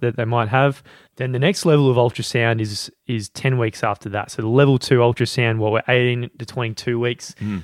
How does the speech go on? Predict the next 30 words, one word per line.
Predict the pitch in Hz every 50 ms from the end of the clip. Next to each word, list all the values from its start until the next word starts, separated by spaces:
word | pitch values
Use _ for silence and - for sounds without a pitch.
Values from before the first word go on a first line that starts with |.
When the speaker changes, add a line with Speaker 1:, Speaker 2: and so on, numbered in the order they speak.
| - -
Speaker 1:
the | 147
thing's | - - 143 139 120
been | 123 113 110
cooking | - 139 127 - 127 117
a |
bit | 113 113 -
longer. | 120 110 113 113 117 117
You're | 113 113
no | 120 135 143 143
longer | 139 127 123 117
a | 113
little | 113 110 107 104
worm. | 101 107 113 117 127 143 156 170 170 - -
Speaker 2:
<laughs> | - -
That's | 90 - -
Speaker 1:
You're, | - 120 117 110 110
Speaker 2:
right. | 110 107 107 107 110
Speaker 1:
uh, | 107
what | - - 127 117 -
size | - - 117 113 110 101
are | 110 107 107
you | 107 104
now, | 107 110 123 127 117
Astro? | 104 - - - 110 107 101 - _ - - -
Speaker 2:
Uh, | - 101 104 107 117
I | 127
think | - 277 -
you're | - 330 226 185 127 98 - _
probably | - 113 104 92 90 87
around, | 82 87 85 80 80 80 -